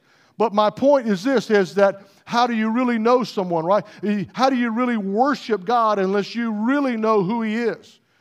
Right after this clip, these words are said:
"Well, what are you talking about, Brother Roberts?" I'm not trying to be mean. I'm not trying to cut anybody down. There are people that pray more than I do,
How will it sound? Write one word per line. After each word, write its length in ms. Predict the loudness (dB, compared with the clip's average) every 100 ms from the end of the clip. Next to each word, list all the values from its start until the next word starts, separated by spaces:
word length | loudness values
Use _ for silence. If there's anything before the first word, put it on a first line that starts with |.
| _
"Well, 120 | -10 -6
what 140 | -6
are 40 |
you 60 | -6
talking 200 | -4 -4
about, 180 | -2 -4
Brother 160 | -2
Roberts?" 160 | -2 -2
I'm 100 | -2
not 160 | -4 -4
trying 280 | -2 -2
to 40 | 0
be 120 | -2
mean. 280 | -2 -2 0
I'm 60 |
not 140 | -2 0
trying 220 | -2 -2
to 60 | -4 -12 _
cut 180 | -4 -2
anybody 420 | 0 0 0 0
down. 300 | 0 0 0 -2 -12 -2
There 180 | 2
are 160 | 4 2
people 320 | 2 -2 2
that 180 | 0 -2
pray 240 | 0 0 2
more 240 | 2 0
than 160 | 0 0
I 260 | 0 0
do, 340 | 0 0 -2